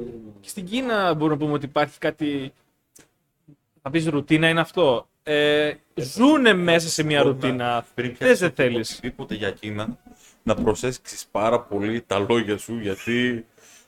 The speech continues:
Speaker 2: μας βλέπω αυτό, αν,
Speaker 1: Έρχονται.
Speaker 2: αν θελήσουμε σε πολλά χρόνια ή σε μερικά χρόνια να πάμε στην Κίνα και πάμε να σφραγίσουμε το διαβατήριο, να πάρουμε τη βίζα, να έρχονται δύο Κινέζοι, δύο μέτρα, δεν ξέρω πότε τους βρουν, είναι τους όλοι κοντίνοι.
Speaker 1: Ναι, δύο θα είναι, ναι.
Speaker 2: Ε, ε, να μας, να μας μαγκώσουνε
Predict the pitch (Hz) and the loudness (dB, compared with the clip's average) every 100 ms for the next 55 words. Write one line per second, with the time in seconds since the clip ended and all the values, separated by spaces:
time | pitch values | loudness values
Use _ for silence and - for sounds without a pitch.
0 | - 110 104 110 120 120 113 104 101 113 | 0 2 2 2 2 4 2 0 0 2
1 | 117 - - _ - 113 113 110 113 117 | 2 -2 -10 _ -2 -2 2 0 2 0
2 | 117 123 - - - 101 101 107 - 110 | -4 -8 -8 -10 -4 0 0 -2 2 2
3 | 110 98 98 113 104 90 104 107 110 107 | 2 -2 -4 -6 -6 -2 -4 -2 -4 -4
4 | - - _ - 95 110 117 - 104 110 | -8 -20 _ -8 -2 -2 -2 -8 -8 -8
5 | 104 107 110 117 - 95 101 120 104 101 | -6 -4 -2 -4 -4 -8 -6 -6 -2 0
6 | 92 107 107 101 110 110 95 92 101 110 | 0 0 -2 0 -2 -4 -8 -8 -4 -4
7 | 110 _ _ _ - 110 113 113 95 110 | -6 _ _ _ -6 -4 -4 -4 -4 -4
8 | 113 98 104 110 101 92 107 101 98 101 | -4 -4 -2 -2 -4 -2 0 0 0 -2
9 | 113 - _ _ _ - 117 117 98 87 | -6 -12 _ _ _ -6 0 0 0 -8
10 | 95 92 90 107 113 107 101 107 107 85 | -6 -6 -6 -6 -2 0 0 2 0 -2
11 | 180 170 185 160 139 131 127 127 131 120 | -6 -6 -6 -8 -8 -8 -10 -12 0 4
12 | 127 95 120 156 - 113 104 98 110 107 | 4 4 2 2 -2 -2 -2 -2 -2 0
13 | 101 104 101 113 - 117 143 | 2 2 4 2 2 -4 -4